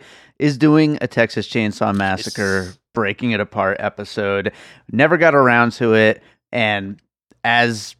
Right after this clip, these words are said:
Speaker 1: does happen in Hollywood, everything gets <laughs> rebooted or requeled or legacy sequeled or just regular old sequeled or
Speaker 2: Mm-hmm.
Speaker 1: prequeled, and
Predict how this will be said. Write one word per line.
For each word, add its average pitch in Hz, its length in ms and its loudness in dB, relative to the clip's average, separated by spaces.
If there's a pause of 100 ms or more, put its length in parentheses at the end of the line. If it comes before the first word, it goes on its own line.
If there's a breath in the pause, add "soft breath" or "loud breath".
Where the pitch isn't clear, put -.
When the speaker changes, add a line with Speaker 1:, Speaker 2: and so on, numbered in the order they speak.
Speaker 1:
does 117 280 2
happen 107 360 0
in 104 120 -4
Hollywood, 104 640 2
everything 123 500 0
gets 113 280 -2
<laughs> - 0 -
rebooted 113 680 2
or 104 320 2
requeled 113 720 0
or 110 540 0
legacy 120 460 0
sequeled 113 720 -4
or 104 540 0
just 107 280 -4
regular 123 540 2
old 131 360 2
sequeled 131 680 2
or 113 80 -4
Speaker 2:
Mm-hmm. 104 120 -10
Speaker 1:
prequeled, 123 460 -2
and 107 220 -2